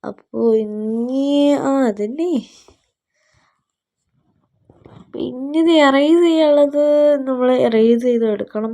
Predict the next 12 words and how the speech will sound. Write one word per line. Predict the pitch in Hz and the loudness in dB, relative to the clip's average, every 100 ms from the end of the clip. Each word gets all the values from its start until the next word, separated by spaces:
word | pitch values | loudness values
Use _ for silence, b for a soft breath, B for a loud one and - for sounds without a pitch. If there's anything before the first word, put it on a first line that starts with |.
| 233 | -6
പിന്നെ | 226 226 240 262 | -6 -6 -4 0
ഒരു | 262 | 0
ബുദ്ധിമുട്ടുള്ള | 247 220 214 226 262 269 320 294 277 | 0 -2 -2 0 -2 -4 -4 0 2
ഭാഗം | 247 214 226 | 2 0 -2
എന്താണെന്ന് | 208 202 202 | -2 -4 -4
വെച്ചാൽ | 202 - 208 208 - | -6 -6 -8 -6 -6
ആ | 202 | -4
ഒരു, | 196 190 202 _ _ _ _ _ _ _ _ - | -2 -4 -8 _ _ _ _ _ _ _ _ -6
ആം, | 214 214 208 208 202 202 202 202 202 208 - _ _ _ _ | -2 0 -2 -4 -6 -10 -10 -8 -10 -12 -16 _ _ _ _
ഹാൻഡ്സിൻ്റെ | 220 214 220 233 254 240 | -8 -6 -6 -8 -8 -4
ഭാഗത്താണ് | 226 196 190 190 190 180 | -2 -2 -4 -8 -8 -6
അല്ലേ? | 190 196 | -4 -4